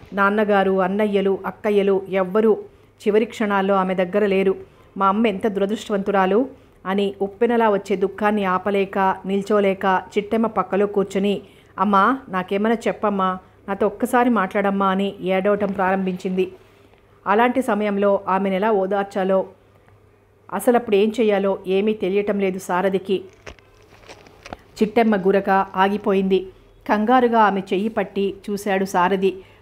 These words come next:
"చల్లగా ఉంది, కొంచెం తప్పుకోండి అరుణ." చిట్టెమ్మ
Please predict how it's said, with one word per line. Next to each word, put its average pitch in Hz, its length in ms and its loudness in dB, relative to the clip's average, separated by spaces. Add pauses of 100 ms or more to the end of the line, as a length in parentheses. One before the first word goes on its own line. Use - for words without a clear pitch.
(200)
"చల్లగా 202 420 2
ఉంది, 190 460 0
కొంచెం 208 280 -2
తప్పుకోండి 214 600 2
అరుణ." 190 400 0 (500)
చిట్టెమ్మ 208 520 0